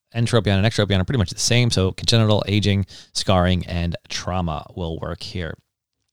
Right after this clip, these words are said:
Sweet. So that'll take us out for today. Again, these are just gonna be quick little episodes as we go through the eyeball. I think that's gonna be helpful. Uh, if you're not on there yet, definitely go check out the website, W W W dot physician assistant exam review dot com.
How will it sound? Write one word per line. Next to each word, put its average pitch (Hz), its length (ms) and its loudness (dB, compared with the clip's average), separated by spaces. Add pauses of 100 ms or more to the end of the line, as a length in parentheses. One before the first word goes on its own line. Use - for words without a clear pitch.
(180)
Sweet. 147 320 2
So 104 100 -2
that'll 131 140 0
take 110 160 0
us 107 100 -2
out 104 140 -4
for 107 100 -4
today. 107 320 0 (240)
Again, 117 260 0
these 127 160 0
are 123 60 -2
just 107 220 0
gonna 95 100 -2
be 90 60 -4
quick - 360 -4
little 90 200 -4
episodes 90 440 -2
as 85 120 -2
we 90 80 0
go 87 100 0
through 90 140 -2
the 80 100 0
eyeball. 82 320 -2
I 80 60 -2
think 90 180 -4
that's 87 180 -6
gonna 82 160 -4
be 82 100 -4
helpful. 82 360 -6 (340)
Uh, 95 160 -4
if 113 140 0
you're 104 160 2
not 113 240 2
on 107 200 2
there 95 120 0
yet, 104 260 0
definitely 110 260 -2
go 98 140 2
check - 280 -2
out 98 160 -2
the 98 100 -2
website, 104 380 2
W 95 180 -2
W 90 200 0
W 98 260 2
dot 85 160 -4
physician 104 300 0
assistant 101 280 2
exam 98 200 2
review 92 180 0
dot - 180 -2
com. 123 260 2